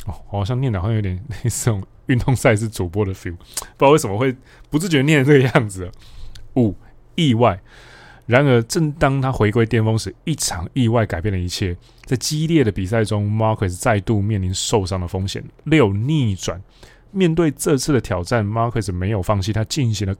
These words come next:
更深入的康复跟复健，寻找新的训练法，并且调整骑乘的风格，展现了对自己的极大信心。结局，最后，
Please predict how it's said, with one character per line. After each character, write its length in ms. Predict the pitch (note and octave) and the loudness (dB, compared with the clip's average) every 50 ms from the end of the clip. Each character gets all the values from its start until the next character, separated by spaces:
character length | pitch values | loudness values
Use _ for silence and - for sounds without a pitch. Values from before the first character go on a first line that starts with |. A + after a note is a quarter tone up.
| - | -4
更 220 | - E3+ D3 B2+ B2 | -2 -2 0 0 -2
深 460 | A#2 - - - - D3 D3 D#3+ F3 | -4 -6 -8 -2 -2 0 0 2 4
入 160 | F3 D#3+ A#2+ | 4 4 4
的 60 | A2 | 2
康 260 | G2+ - A#2 A2 A2+ A#2+ | 2 2 0 0 0 0
复 260 | - B2+ A2 F#2+ - - - - - - | -2 -2 -2 -2 -4 -10 -20 -20 -20 -2
跟 180 | - A#2+ A2 A2 | 0 0 0 0
复 180 | - B2+ A2 G2 | 0 -2 -2 -2
健， 220 | F#2 A2+ F#2+ F2 - _ - - - - - _ | 0 -2 -2 -2 -6 _ -20 -20 -20 -20 -20 _
寻 200 | - - - B2 | -6 -2 0 0
找 120 | A#2+ A2 F#2+ | 2 2 0
新 360 | F2 - - - C3 A#2+ B2 | 0 -2 0 0 0 2 2
的 80 | A#2 G2 | 0 0
训 160 | - - G#2+ | 0 0 -2
练 160 | G#2 G2 F2+ | -2 -2 -4
法， 200 | - - - - _ - - - - - _ | -6 -10 -16 -18 _ -20 -20 -20 -20 -14 _
并 120 | - G#2 | -8 -8
且 60 | F#2 _ | -8 _
调 300 | - - F2+ F#2 G#2 A#2+ | -6 -4 -2 -2 -2 -2
整 200 | A2+ - G2 E2+ E2 | -2 -4 -4 -4 -4
骑 160 | - - G#2+ | -6 -6 -4
乘 120 | - G2 | -4 -4
的 60 | F#2+ | -4
风 240 | F2+ - G#2+ G2+ G#2+ | -2 -2 -2 -2 -2
格， 140 | - F2 E2+ | -4 -6 -10
展 240 | E2 - F#2+ E2+ E2+ | -8 -8 -6 -6 -4
现 160 | G#2 G#2 G2 | -4 -4 -6
了 40 | F2+ E2+ | -6 -4
对 140 | _ - A#2+ G2+ | _ -2 -2 -2
自 200 | - - C#3+ A#2 | 0 -4 -4 -4
己 80 | G2 | -2
的 100 | E2+ F2 | -6 -8
极 240 | - - - F#2+ F#2+ | -10 -8 -10 -8 -2
大 180 | F#2+ A2 G2+ G2 | -2 -2 -2 -2
信 220 | - A#2 G2+ F#2+ | -4 -4 -4 -4
心。 320 | - G#2+ G2 F#2+ G2 A#2 - _ _ | -4 -4 -6 -6 -8 -10 -14 _ _
结 200 | - - A#2 C#3+ D3+ | -2 2 2 2 2
局， 320 | - - G#2+ G2 F#2+ G2 - - - - - - _ - - - | 0 -2 -4 -2 -4 -4 -6 -14 -20 -20 -20 -20 _ -20 -16 0
最 180 | - D3+ A#2+ | 4 4 4
后， 200 | A2+ B2+ A#2 G2 | 4 4 0 -2